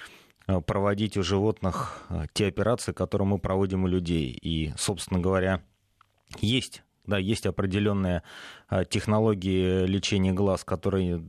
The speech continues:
для животных не применяются, но в основном это связано только с хирургией сетчатки,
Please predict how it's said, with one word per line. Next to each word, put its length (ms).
для 160
животных 460
не 100
применяются, 640
но 80
в 40
основном 440
это 140
связано 440
только 380
с 100
хирургией 500
сетчатки, 640